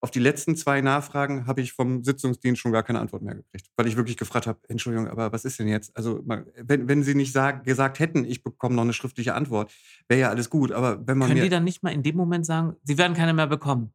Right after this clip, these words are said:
Speaker 1: Zum Beispiel.
Speaker 2: Ja,
Speaker 1: Wäre
Speaker 2: das
Speaker 1: eine
Speaker 2: wäre
Speaker 1: Antwort.
Speaker 2: eine Hilfe.
Speaker 1: Ja, wäre eine Hilfe.
Speaker 2: Ja, kann man
Speaker 1: Dann kann ich
Speaker 2: sagen,
Speaker 1: mir das
Speaker 2: „Bin ich nicht mit einverstanden“,
Speaker 1: Hätte ich hier
Speaker 2: aber
Speaker 1: nicht erwähnen brauchen.
Speaker 2: Ja.
Speaker 1: So.
Speaker 2: Aber das ist ja wie mit meinen Einwohnerfragen zum Team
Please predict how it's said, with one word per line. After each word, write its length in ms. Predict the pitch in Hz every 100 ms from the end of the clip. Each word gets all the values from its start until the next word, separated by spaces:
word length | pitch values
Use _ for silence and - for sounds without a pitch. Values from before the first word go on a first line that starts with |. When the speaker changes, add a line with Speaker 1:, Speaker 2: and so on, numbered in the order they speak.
| -
Speaker 1:
Zum 120 | 208
Beispiel. 320 | 196 - 101 _ _ -
Speaker 2:
Ja, 80 |
Speaker 1:
Wäre 100 | 196
Speaker 2:
das 100 | 170
Speaker 1:
eine 40 | -
Speaker 2:
wäre 160 | 208 269
Speaker 1:
Antwort. 100 | 285
Speaker 2:
eine 40 |
Hilfe. 460 | 240 269 - 120 -
Speaker 1:
Ja, 200 | 170 156
wäre 140 | 160 190
eine 100 | 165
Hilfe. 280 | 185 220 180
Speaker 2:
Ja, 260 | 165 185 -
kann 140 | 196
man 60 | 196
Speaker 1:
Dann 60 |
kann 100 | 190 196
ich 60 |
Speaker 2:
sagen, 0 |
Speaker 1:
mir 80 | 208
das 280 | 170 - -
Speaker 2:
„Bin 120 | 190
ich 100 | 196
nicht 140 | 185 170
mit 140 | 165
einverstanden“, 800 | 180 226 262 - 247 262 277 277
Speaker 1:
Hätte 120 | 170
ich 60 | 208
hier 80 | 196
Speaker 2:
aber 20 |
Speaker 1:
nicht 100 | 175
erwähnen 280 | 156 185 196
brauchen. 500 | 175 175 170 170 170
Speaker 2:
Ja. 280 | 180 175 190 _ _ -
Speaker 1:
So. 360 | 143 113 - _ _ _ -
Speaker 2:
Aber 120 | 165
das 120 | 190 185
ist 60 |
ja 140 | 190 165
wie 120 | 196
mit 180 | 196 175
meinen 240 | 170 170
Einwohnerfragen 840 | 160 180 180 175 170 170 170 170 170
zum 580 | 170 160 156 156 156 -
Team 500 | 180 170 165 160